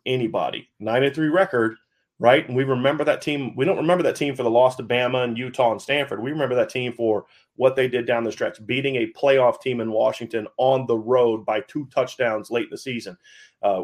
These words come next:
going out and, and, and smacking Notre Dame at the end of the year, beating Penn State in one of the more entertaining Rose Bowls ever. That's what we remember. And it's the same thing is here with this Notre Dame team, is we're gonna,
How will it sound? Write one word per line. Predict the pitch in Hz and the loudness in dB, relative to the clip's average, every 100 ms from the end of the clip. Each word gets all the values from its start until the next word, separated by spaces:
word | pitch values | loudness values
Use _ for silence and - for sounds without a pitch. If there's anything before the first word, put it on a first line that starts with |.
| - | -2
going | 127 131 135 | 2 4 4
out | 131 - | 2 0
and, | 113 104 | -4 -8
and, | - 104 90 | -8 -10 -10
and | 104 98 | -10 -10
smacking | - - 135 123 123 | -14 -6 -4 -2 -2
Notre | 123 117 | 0 0
Dame | 120 | -2
at | 113 | -4
the | |
end | 110 | -6
of | 107 | -6
the | |
year, | 104 90 - | -6 -6 -8
beating | 139 147 131 | -10 -8 -4
Penn | - 135 | -2 -2
State | 127 131 120 | 0 -2 0
in | |
one | 117 | -2
of | 110 | -2
the | |
more | 110 107 131 | -2 -2 -2
entertaining | 131 120 131 117 | -4 -2 -6 -2
Rose | 117 117 113 | -2 -2 -2
Bowls | 110 107 - - | -2 -4 -6 -4
ever. | 117 107 - _ _ _ - | -2 0 -4 _ _ _ 0
That's | 139 156 | 2 4
what | 127 | 0
we | 120 | 0
remember. | 113 113 82 - - _ _ _ - | 0 -2 -4 -10 -16 _ _ _ -2
And | 151 | -2
it's | 165 | -2
the | - | 0
same | 170 156 | 0 0
thing | 151 | -2
is | 135 | -2
here | 151 127 | 0 -2
with | |
this | 120 127 | -2 -2
Notre | 127 120 | -2 0
Dame | 135 | -2
team, | 131 113 | -2 -6
is | 104 107 | -6 -8
we're | |
gonna, | 139 131 | -4 -4